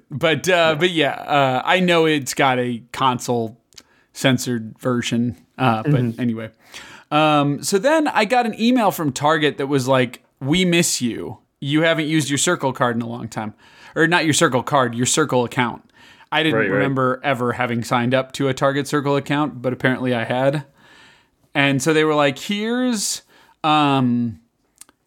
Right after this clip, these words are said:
Speaker 1: here's twenty bucks off of any," I think it was thirty dollars or, uh, of thirty dollars or more in purchases. And of course, most of the four K Blu-rays I wanted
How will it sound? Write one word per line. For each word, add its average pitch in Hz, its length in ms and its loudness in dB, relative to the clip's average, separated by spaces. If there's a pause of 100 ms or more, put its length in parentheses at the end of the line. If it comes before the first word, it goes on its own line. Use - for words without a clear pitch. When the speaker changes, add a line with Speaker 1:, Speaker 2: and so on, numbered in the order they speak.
(100)
Speaker 1:
here's 214 460 -2
twenty 208 400 0
bucks 170 400 0
off 156 480 2
of 143 220 0
any," 151 600 0 (440)
I 147 80 -2
think 151 160 0
it - 20 4
was 131 160 -2
thirty 165 460 0
dollars 151 480 2
or, 139 240 -4
uh, 135 140 -2
of 135 160 -2
thirty 170 220 2
dollars 151 320 2
or 139 60 0
more 135 180 2
in 120 80 -2
purchases. - 760 -6 (420)
And 151 140 4
of 135 80 0
course, 175 260 0
most 175 260 0
of 165 60 -6
the 143 340 0
four 160 220 0
K 139 300 2
Blu-rays 139 600 2
I 139 60 4
wanted 127 300 2